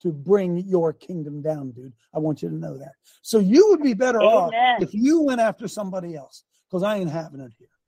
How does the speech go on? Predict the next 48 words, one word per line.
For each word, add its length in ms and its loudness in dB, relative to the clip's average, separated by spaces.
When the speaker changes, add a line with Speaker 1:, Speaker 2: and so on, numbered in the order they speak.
Speaker 1:
Why? 220 -4
'Cause 100 -10
I 160 -4
dwell 360 0
in 80 -6
the 100 -10
secret 400 -16
place 200 -14
of 60 -20
the 60 -20
Most 280 -18
High, 200 -10
and 100 -14
I 180 0
abide 280 0
under 220 -10
the 120 -20
shadow 440 -12
of 80 -20
the 100 -14
Almighty. 480 -18
And 80 -6
there's 120 -2
no 140 4
weapon 400 6
that's 160 -4
formed 260 -4
against 300 -6
me, 80 -8
it's 140 -14
gonna 180 -10
prosper, 440 -4
and 160 2
any 160 2
tongue 240 4
rising 340 6
in 120 -2
judgment 360 2
against 260 -10
me, 100 -4
gonna 200 6
be 160 2
condemned. 400 -2
I 180 4
ain't 240 0
having 300 -4
it, 120 -14
dude. 300 -8